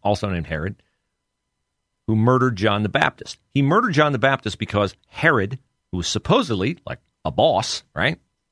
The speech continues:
He's in charge of Galilee when Jesus was, uh, enacting his ministry there, uh, or embarking on his ministry there and conducting his ministry there. Uh, Herod was afraid of men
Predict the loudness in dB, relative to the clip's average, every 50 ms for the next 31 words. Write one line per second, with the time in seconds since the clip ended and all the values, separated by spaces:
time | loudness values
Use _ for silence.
0 | _ _ -14 -12 -8 -4 0 0 0 0 0 -2 -6 -2 2 4 4 4 4 2
1 | 0 0 0 -2 -2 -4 _ _ _ _ _ _ _ _ _ _ _ _ _ -6
2 | -4 -4 -2 0 0 0 2 0 -2 -4 -2 -2 0 0 0 -2 -6 -12 -14 _
3 | _ _ _ _ _ _ -18 -16 -16 -16 -20 _ _ _ _ _ _ _ _ _
4 | _ _ _ _ _ _ _ _ _ _ _ _ _ _ _ _ _ _ _ _
5 | _ _ _ _ _ _ _ _ _ _ _ _ 0 2 2 2 2 0 0 0
6 | 0 0 2 2 2 2 2 0 -2 -6 -4 -4 -4 -4 -6 -10 _ _ _ _
7 | _ _ _ _ _ _ _ _ _ -2 0 0 0 0 0 2 4 4 2 4
8 | 2 -2 -2 -2 -2 -2 -4 -4 -4 -4 -4 -4 -6 -6 -6 -2 -2 0 0 -2
9 | -4 -6 -2 0 0 0 0 -2 -2 -2 -2 -4 -6 -6 -8 -10 -12 -12 -8 -8
10 | -6 -8 -8 -10 _ _ _ _ _ _ _ _ _ _ _ _ _ 0 0 0
11 | 0 -4 -4 2 2 4 4 4 2 2 0 0 -2 0 2 2 2 4 2 0
12 | 0 0 2 2 4 4 4 4 2 2 0 -2 -2